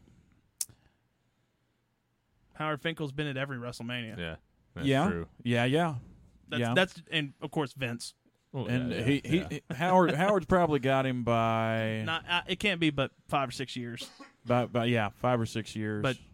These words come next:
Speaker 1: you know, and I get, I get the point you're making.
Speaker 3: Yeah.
Speaker 1: Long-term employee.
Speaker 3: Long, but been in the wrestling business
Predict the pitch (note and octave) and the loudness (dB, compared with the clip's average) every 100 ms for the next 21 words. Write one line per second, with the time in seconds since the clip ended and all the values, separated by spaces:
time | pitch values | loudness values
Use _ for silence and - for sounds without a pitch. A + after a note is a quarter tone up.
0 | - - - - A#3+ F3 G#3 G3 G3+ - | -20 -20 -16 -2 0 0 0 0 0 2
1 | G#3 F#3+ D3+ - C#3+ B2 A#2 A2+ G2+ A#2 | 4 4 2 0 0 0 -4 -6 -6 -2
2 | A2 G2 - - D3 D#3+ D#3 D#3 D3 C#3 | -2 -2 -8 0 2 2 0 -2 0 0
3 | C3 B2+ B2 G#2+ C3 C3+ C3+ E2+ F#2 A2+ | 2 0 -2 0 4 4 2 -4 -8 -2
4 | B2+ G2 _ _ - A#2 D3+ D#3+ B2+ C#3+ | 0 -2 _ _ -8 0 2 4 4 4
5 | C3+ A2 A2 G#2 G2 | 2 0 0 -2 -6